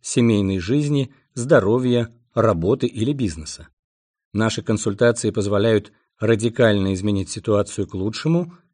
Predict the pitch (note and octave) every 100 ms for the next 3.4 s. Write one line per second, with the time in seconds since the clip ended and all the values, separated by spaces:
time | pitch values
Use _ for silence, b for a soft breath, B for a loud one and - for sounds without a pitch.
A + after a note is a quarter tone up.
0 | _ _ - - - A#2+ A#2+ G#2 F#2+ F#2
1 | F2+ G#2 B2+ D#3 E3 D#3+ _ _ G2+ G2+
2 | G#2+ G2 F2+ E2+ G#2+ D#3 - F#2+ G2 G2+
3 | - A2 G#2+ -